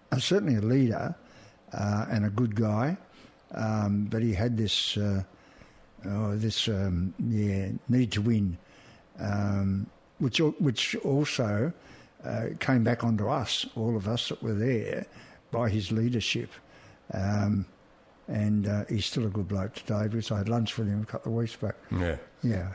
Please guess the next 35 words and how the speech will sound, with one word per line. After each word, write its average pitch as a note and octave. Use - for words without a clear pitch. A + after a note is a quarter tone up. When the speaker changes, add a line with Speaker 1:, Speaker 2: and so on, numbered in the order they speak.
Speaker 2:
Could C3+
you B2
see C#3+
in A#2+
him, G#2
Ian, G2+
at F#2+
the F#2
time, F2
a, -
a G#2+
coach -
in G#2
the F2
making? F2
Because G2+
he F#2+
was F2+
legendary F#2
as E2
a E2+
coach G2+
as E2+
well F2+
as E2
being E2
Speaker 1:
Oh, G#2+
Speaker 2:
legendary F#2
as E2
a E2+
player. G2
Speaker 1:
no B2+
doubt. A2
I -
mean, G#2+